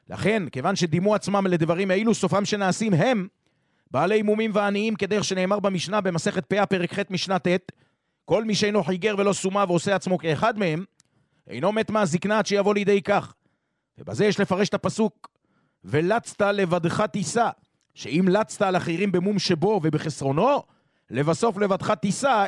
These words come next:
את אותו החיסרון. כאמור דברי המהרש"א. אומרת הגמרא, אמר רבי שמעון בן לקיש, "כל המתלוצץ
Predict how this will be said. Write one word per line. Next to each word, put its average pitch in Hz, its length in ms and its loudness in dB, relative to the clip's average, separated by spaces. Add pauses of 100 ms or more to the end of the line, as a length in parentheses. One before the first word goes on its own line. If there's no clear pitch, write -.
את - 100 -2
אותו 175 260 2
החיסרון. 143 580 -2
כאמור 160 320 0
דברי 165 260 0
המהרש"א. 147 500 -2 (640)
אומרת 226 280 0
הגמרא, 214 280 0
אמר 214 160 2
רבי 196 100 2
שמעון 214 280 0
בן 208 120 0
לקיש, 202 280 -2
"כל 208 160 2
המתלוצץ 202 760 0